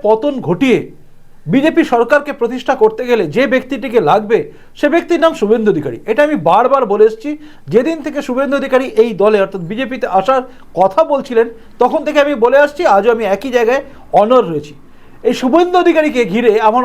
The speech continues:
অনেক বক্তব্য, অনেক ভিডিও আপনারা দেখেছেন। আজকে আমি আপনাদের সামনে নিয়ে আসছি এমন একজন ব্যক্তিকে, যিনি কিন্তু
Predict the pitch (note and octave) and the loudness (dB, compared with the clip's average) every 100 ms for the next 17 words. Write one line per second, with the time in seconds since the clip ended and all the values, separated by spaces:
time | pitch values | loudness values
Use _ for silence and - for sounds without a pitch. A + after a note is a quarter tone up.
0 | A3+ D4 E4 A3+ A3+ A3+ A#3 A3+ A3+ B3 | 0 0 0 0 -2 -2 0 2 2 -2
1 | G3 G3 G#3 - F#3+ D#3 D3+ D3 A#2 - | -2 0 0 0 -4 -4 -6 -8 -12 -20
2 | - - - - - - B3 - E4+ F4 | -20 -20 -20 -20 -10 -2 -2 0 -2 0
3 | D#4+ E4 E4+ D#4+ E4 D#4 D#4 D#4 C#4 C4 | 0 -2 -4 -4 -4 -2 -2 0 0 2
4 | D4 C#4+ D4 C4 C4 A#3 A3+ G3+ C4 D4+ | 2 0 -2 -4 -6 -2 0 0 -4 -4
5 | C4 | 0